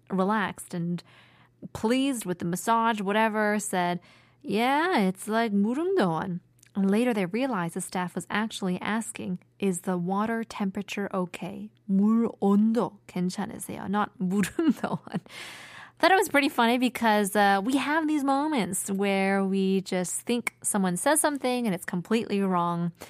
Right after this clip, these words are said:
이제 미용실에서 머리를 감겨주면 정말 기분이 좋아서 무릉도원에 왔다고 생각이 들 정도인 이 무릉도원. 영어로 하면 유토피아로 번역될 수 있는 세계이죠. So basically,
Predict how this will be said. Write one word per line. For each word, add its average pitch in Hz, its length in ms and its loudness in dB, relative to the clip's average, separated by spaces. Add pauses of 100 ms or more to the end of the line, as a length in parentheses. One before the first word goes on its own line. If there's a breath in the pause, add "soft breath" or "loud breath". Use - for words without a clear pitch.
(340 loud breath)
이제 220 100 0
미용실에서 262 1040 0
머리를 196 380 0
감겨주면 185 960 -2
정말 175 320 -2
기분이 247 360 -2
좋아서 190 460 -2 (320 loud breath)
무릉도원에 302 800 4
왔다고 208 440 0
생각이 220 680 -2
들 220 220 0
정도인 220 800 -2 (180)
이 226 260 0
무릉도원. 214 800 -2 (320)
영어로 214 360 4
하면 214 340 -2 (200)
유토피아로 220 840 0
번역될 180 580 -2
수 - 260 -8 (120)
있는 175 380 0
세계이죠. - 760 -8 (840)
So 170 280 0
basically, 233 720 -4